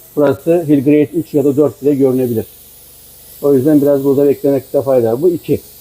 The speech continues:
Görüyorsunuz açıklığı kenardan. Yani açıklıkla mide fıtığı farklı bir şey. Mide fıtığında yukarı doğru midenin gelmiş olması lazım. O da en dar yerden daha yukarıda kırmızılık olarak görünür.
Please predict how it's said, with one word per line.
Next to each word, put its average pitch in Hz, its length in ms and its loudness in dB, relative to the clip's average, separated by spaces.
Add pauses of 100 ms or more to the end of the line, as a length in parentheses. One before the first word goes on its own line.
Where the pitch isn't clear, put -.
(920)
Görüyorsunuz 127 440 0
açıklığı 120 380 -4
kenardan. 120 600 -2 (1200)
Yani 117 340 0
açıklıkla 180 840 -2 (680)
mide 160 340 4
fıtığı 175 300 -6
farklı 147 380 -2
bir 110 60 -4
şey. 117 100 0
Mide 151 300 0
fıtığında 147 640 -2 (380)
yukarı 160 400 2
doğru 160 380 2 (120)
midenin 156 640 0
gelmiş 147 300 0
olması 120 360 -2
lazım. 113 340 -2 (540)
O 147 120 0
da 185 120 2
en 165 260 2
dar 156 160 0
yerden 147 440 0
daha 156 180 0
yukarıda 151 600 0 (1080)
kırmızılık 160 440 2
olarak 120 300 0
görünür. 107 320 0